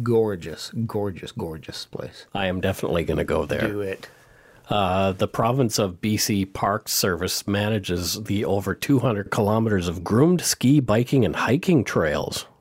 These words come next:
Speaker 2: As well, the park hosts North America's largest paddle-only lake.
Speaker 1: Oh, which lake was that?
Speaker 2: I can't remember which one it is.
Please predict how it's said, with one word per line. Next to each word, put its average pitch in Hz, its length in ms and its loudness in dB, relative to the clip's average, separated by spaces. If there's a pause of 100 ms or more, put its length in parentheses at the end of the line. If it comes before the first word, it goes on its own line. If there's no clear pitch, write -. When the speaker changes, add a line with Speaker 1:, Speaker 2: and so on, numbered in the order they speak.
Speaker 2:
As 90 200 0
well, 131 500 4
the 101 140 -2
park 117 320 -2
hosts 110 360 0
North 107 320 2
America's 104 520 0
largest 110 600 0
paddle-only 123 760 2
lake. 87 500 0 (200)
Speaker 1:
Oh, - 280 2 (360)
which 151 160 -2
lake 143 240 0
was 110 80 -8
that? 95 180 -6 (380)
Speaker 2:
I 80 120 -6
can't - 240 -6
remember 76 380 0
which 65 260 -2
one 69 160 0
it 64 140 -4
is. 65 320 -4